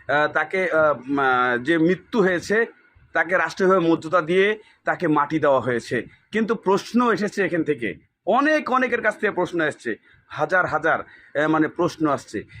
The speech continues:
যে যারা ছাত্র মারা গেছে, যারা শিক্ষিকা মারা গেছে। সবচেয়ে বড় কথা হয়েছে শিক্ষিকা নিয়ে এসছে যে একজন স্কুল শিক্ষিকা উনিও মারা গেছেন, তাকে রাষ্ট্রীয়, রাষ্ট্রীয় মর্যাদায়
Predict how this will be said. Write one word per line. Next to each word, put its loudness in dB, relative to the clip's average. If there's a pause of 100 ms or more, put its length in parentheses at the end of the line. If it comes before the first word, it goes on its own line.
(160)
যে -2
যারা 2
ছাত্র -4
মারা 2
গেছে, -6
যারা 0
শিক্ষিকা -6
মারা 0
গেছে। -4 (220)
সবচেয়ে 0
বড় 2
কথা -2
হয়েছে -2 (400)
শিক্ষিকা -2
নিয়ে 2
এসছে -4 (380)
যে 0
একজন 0 (260)
স্কুল -4
শিক্ষিকা -4
উনিও 4
মারা 0
গেছেন, -4
তাকে -4
রাষ্ট্রীয়, -2
রাষ্ট্রীয় 0
মর্যাদায় 0